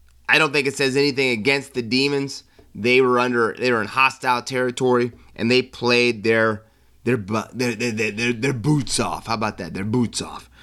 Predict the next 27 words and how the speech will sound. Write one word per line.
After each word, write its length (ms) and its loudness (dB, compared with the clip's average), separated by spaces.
But 300 2
another 320 4
one-point 600 0
victory 480 0
for 180 -2
the 120 -4
Crows. 680 2
So 260 0
a 80 -2
pretty 400 -2
darn 400 4
good 460 2
weekend 540 0
of, 160 -4
of 340 -6
some 220 -2
really, 220 4
really 320 2
good, 500 -2
good 240 0
matches. 600 -2
Now, 120 2
my 120 2
match 280 4
for 100 -6
the 100 -2
round 520 0